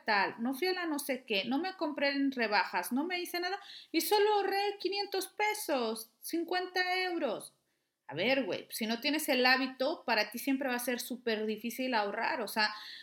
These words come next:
cualquier movimiento que sea ahorro, cuando eres una persona que gasta todo el tiempo y que se la vive de fiesta, será ultra mega complicado. Pero no quiere decir que tu objetivo o tu deseo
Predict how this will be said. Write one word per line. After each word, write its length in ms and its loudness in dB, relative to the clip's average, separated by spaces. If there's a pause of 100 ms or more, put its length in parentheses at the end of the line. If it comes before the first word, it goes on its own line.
(140)
cualquier 580 4
movimiento 920 0 (360)
que 120 4
sea 280 6
ahorro, 480 2
cuando 280 0
eres 220 0
una 180 -2
persona 640 -4
que 140 -8
gasta 480 0
todo 260 0
el 160 0
tiempo 540 -4
y 120 -10
que 100 -4
se 160 -2
la 160 2
vive 240 -2
de 100 0
fiesta, 640 -4
será 460 2 (100)
ultra 480 0
mega 320 0
complicado. 800 -4 (320)
Pero 180 -2
no 80 -6
quiere 200 2
decir 320 -4
que 100 -2
tu 140 -8
objetivo 760 -4 (540)
o 240 -2
tu 280 -2
deseo 680 2